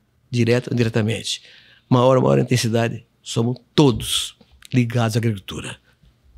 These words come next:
Esse cabo aqui é de borracha. Não nasce em loja de eletricidade. Nasce uma seringueira. É isso aí. Somos todos filhos da mesma pátria, a pátria agro.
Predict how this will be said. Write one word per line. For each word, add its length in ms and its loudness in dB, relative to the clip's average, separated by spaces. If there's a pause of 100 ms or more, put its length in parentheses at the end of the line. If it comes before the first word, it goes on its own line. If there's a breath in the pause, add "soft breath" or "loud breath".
Esse 260 -2
cabo 340 0
aqui 400 -2 (480 soft breath)
é 100 2
de 120 2
borracha. 760 0 (400 soft breath)
Não 120 4
nasce 260 2
em 40 2
loja 120 2
de 60 -2
eletricidade. 760 -6 (180)
Nasce 220 0
uma 60 0
seringueira. 640 -4 (560)
É 80 0
isso 220 -2
aí. 220 -8 (280)
Somos 360 -4
todos 540 -4 (220)
filhos 640 0 (240 soft breath)
da 120 0
mesma 280 2
pátria, 480 -8 (280)
a 80 -4
pátria 480 -2
agro. 400 -6